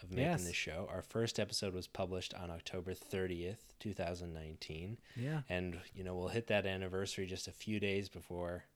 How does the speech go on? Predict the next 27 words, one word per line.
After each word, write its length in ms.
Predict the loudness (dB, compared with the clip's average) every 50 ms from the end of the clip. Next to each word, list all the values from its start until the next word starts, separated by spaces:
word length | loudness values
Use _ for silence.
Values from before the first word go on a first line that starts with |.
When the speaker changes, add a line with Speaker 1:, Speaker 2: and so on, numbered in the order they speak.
| _ _
Speaker 1:
the 100 | -10 -10 -8
twenty 380 | -8 -8 -6 -4 -2 -2 -2
twenty 280 | -2 -4 -4 -4 -4 -4
presidential 640 | -4 -4 -4 -4 -2 -4 -4 -4 -4 -4 -4 -4 -4
election, 380 | -2 -4 -4 -4 -6 -8 -8 -6 -6
which 320 | -6 -4 -4 -6 -4 4
we 80 | 8 8
Speaker 2:
So 80 | 8
Speaker 1:
didn't 200 | 8 8 6 2
plan, 500 | 2 4 4 6 6 6 4 2 0 -2 -4 -4
but 280 | -2 -2 -2 -2 -2 0 0 2 2 2 0 -2 -2
<laughs> 340 | -2 -4 -6 -6 -6 -4
Speaker 2:
So 260 | 8 12 12 12 12 12
is 180 | 8 6 6 8
this 220 | 6 6 8 8
our 100 | 6 6 8
Speaker 1:
Um, 40 | 8
Speaker 2:
anniversary 540 | 8 6 8 8 8 8 8 6 6 6 6
episode, 400 | 6 6 4 6 8 8 10 10
or 140 | 10 10 10
is 140 | 8 8 6
that 240 | 6 6 6 6 6
gonna 120 | 4 6 6
be 120 | 6 6 6
our 100 | 6 6
anniversary 520 | 6 4 4 4 4 4 2 0 0 -2
episode? 500 | -2 -4 -4 -4 -2 -2 0 0 -2